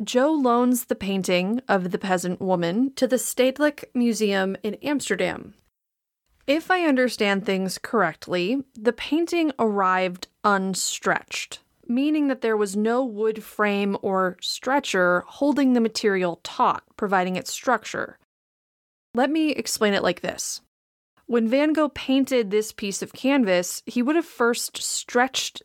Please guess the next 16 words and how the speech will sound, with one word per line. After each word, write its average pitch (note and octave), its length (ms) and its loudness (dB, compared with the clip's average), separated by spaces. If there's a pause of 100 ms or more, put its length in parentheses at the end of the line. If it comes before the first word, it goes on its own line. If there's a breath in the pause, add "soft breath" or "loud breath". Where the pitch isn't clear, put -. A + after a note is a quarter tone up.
that - 260 2
canvas F3+ 760 0
over C4+ 420 2
a C4 100 2
wooden G3 420 0
framework F3+ 800 0 (400 loud breath)
and A3 160 2
then A3+ 140 4
secured D4+ 540 -2
it D#4 120 0
in C4+ 140 2
place F#3 420 0
with G3 200 -4
something F#3+ 420 -2
like F3 260 0
nails A3 480 2